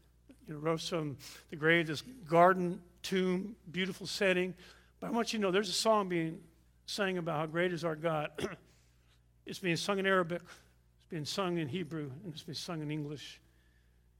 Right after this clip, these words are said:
And this is where things are going. This all has a happy ending.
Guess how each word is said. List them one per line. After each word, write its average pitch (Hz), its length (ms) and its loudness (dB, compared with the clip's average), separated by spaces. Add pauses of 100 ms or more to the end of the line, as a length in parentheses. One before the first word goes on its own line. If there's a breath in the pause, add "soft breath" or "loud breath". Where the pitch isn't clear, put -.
(320)
And 160 100 -4
this 233 120 -2
is - 60 -4
where 202 200 2
things 180 260 0
are 165 60 -6
going. 147 360 -4 (300 soft breath)
This 190 160 0
all 208 240 6
has 165 300 4
a 143 40 -4
happy 139 440 0
ending. 110 260 -8